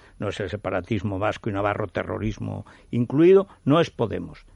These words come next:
El problema es Ciudadanos. O sea, el problema más grave que para Mariano Rajoy existe es Ciudadanos.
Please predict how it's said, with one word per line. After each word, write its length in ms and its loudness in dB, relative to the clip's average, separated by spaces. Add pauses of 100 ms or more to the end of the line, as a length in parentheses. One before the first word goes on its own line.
El 100 -6
problema 320 0
es 100 -2
Ciudadanos. 460 -8
O 40 -20
sea, 120 -8
el 60 -8
problema 360 -4
más 140 -6
grave 360 -2 (220)
que 120 -16
para 220 -8
Mariano 320 -4
Rajoy 320 -4
existe 400 -4
es 100 -4
Ciudadanos. 460 -12